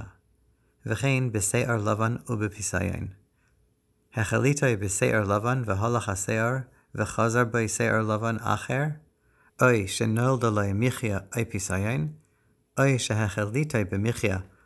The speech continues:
והלכה המחיה, ונולדה לו מחיה אחרס, אוי שיער לבן אוי פיסיון, אוי שהחליטי בפיסיון, והלך הפיסיון, וחזר בו פיסיון אחר, אוי שנולדה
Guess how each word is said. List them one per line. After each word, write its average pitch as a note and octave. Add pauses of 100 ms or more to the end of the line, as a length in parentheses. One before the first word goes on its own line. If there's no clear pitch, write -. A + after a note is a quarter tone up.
(140)
והלכה A2
המחיה, G#2 (580)
ונולדה A#2+
לו A2+
מחיה A#2
אחרס, A2 (400)
אוי B2
שיער A2+
לבן G#2+ (240)
אוי B2
פיסיון, A2+ (960)
אוי A#2+
שהחליטי A#2
בפיסיון, G#2 (260)
והלך A#2
הפיסיון, G#2+ (460)
וחזר B2+
בו A2 (100)
פיסיון A2
אחר, C3 (560)
אוי C3+
שנולדה A#2